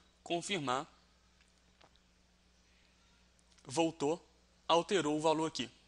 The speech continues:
Após, depois que você visualizar os anúncios todos, todos os anúncios, vai estar aqui a quantia de cinquenta e três cêntimos de dólar, que é referente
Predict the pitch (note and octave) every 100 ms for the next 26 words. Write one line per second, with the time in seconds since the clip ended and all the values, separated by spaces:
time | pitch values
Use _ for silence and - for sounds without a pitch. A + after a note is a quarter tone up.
0 | - D3 E3+ E3 - D#3 - D#3 D#3 D3
1 | C#3+ D3 D#3 F3+ G3 D#3 D#3+ E3 F3 F3+
2 | - - F#3+ G3 - - - - - -
3 | F3+ E3+ F#3+ F3 G3+ G#3+ - - - -
4 | D#3+ F3 F3+ - F3+ - F3 F3+ G3+ F3+
5 | - E3+ F3 E3 F3 F#3+ E3+ E3 F3+ F3
6 | D#3+ E3+ - - - - - - D3 D3
7 | D#3+ G#3+ E3+ D3 D#3+ F3 - F#3 F3 -
8 | G3+ E3 F3+ -